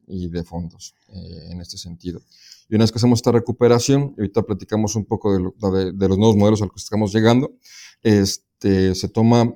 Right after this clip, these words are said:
el activo propiamente del inmueble y se hace toda la transformación en caso de que así re-, se requiera. Desde que lo tomas, ver que esté en el tema de los pagos de comunidades, el tema de los impuestos, tributos, eh,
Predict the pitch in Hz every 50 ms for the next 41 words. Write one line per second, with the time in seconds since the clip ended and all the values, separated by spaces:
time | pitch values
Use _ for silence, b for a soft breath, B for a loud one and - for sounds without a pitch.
0 | _ - 110 107 101 107 101 - - 127 120 120 117 120 117 101 - 117 107 110
1 | 113 110 110 113 104 95 92 101 113 120 123 123 269 - - - - _ b b
2 | b b b b 135 120 - 120 113 113 - 120 110 107 101 101 107 101 98 -
3 | 104 98 98 95 - - 101 104 98 - 101 95 - 107 95 - 92 - - 98
4 | - 98 98 - 101 95 92 87 - _ - 87 85 82 - - _ _ 98 92
5 | 92 90 90 90 85 87 90 90 85 - 92 90 - - - 143 139 143 143 139
6 | 143 143 131 - b b b b b b - 107 101 101 - 107 98 - - -
7 | 104 101 101 98 98 - 101 101 101 101 101 101 98 - 104 95 95 92 92 92
8 | 92 90 - - 98 95 98 87 92 90 - 95 95 98 101 107 110 113 120 123
9 | 123 120 117 110 - 90 90 - 95 98 95 92 92 90 - - 95 87 - -
10 | 110 117 110 113 - 104 - _ - 92 92 101 120 131 127 - 110 107 107 110
11 | 107 - b b b b b b b b - 101 101 95 95 95 92 92 92